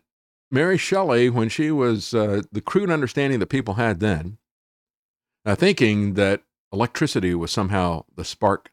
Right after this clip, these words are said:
to life because they could take rudimentary electricity and apply it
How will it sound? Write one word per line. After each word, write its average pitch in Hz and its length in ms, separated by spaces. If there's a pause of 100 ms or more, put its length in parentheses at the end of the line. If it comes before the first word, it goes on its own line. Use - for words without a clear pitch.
(120)
to 98 80
life 92 340
because 110 420
they 104 160
could - 260
take - 400 (720)
rudimentary 120 920 (300)
electricity 107 560
and 90 200 (180)
apply 107 320
it - 120